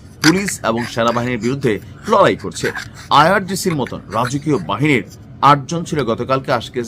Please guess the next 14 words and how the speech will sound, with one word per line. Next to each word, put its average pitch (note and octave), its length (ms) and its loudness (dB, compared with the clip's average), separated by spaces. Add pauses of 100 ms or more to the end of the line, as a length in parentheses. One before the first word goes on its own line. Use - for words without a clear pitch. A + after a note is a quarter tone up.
(120)
দেখছি A#2+ 240 -4 (440)
উনিশ G3 200 4 (100)
জন G#2+ 120 -2 (480)
তারা B2 180 6 (300)
নিহত F3 260 0 (100)
হয়েছে। F#2 280 -4 (400)
কে F#3+ 100 4 (160)
মারছে, C3 360 0 (540)
কারা C#3+ 300 4
মারছে? - 300 -2 (760)
ইরানের B2+ 340 2
জনগণ B2+ 380 0
ইরানের B2 320 0
জনগণকে A2 440 -4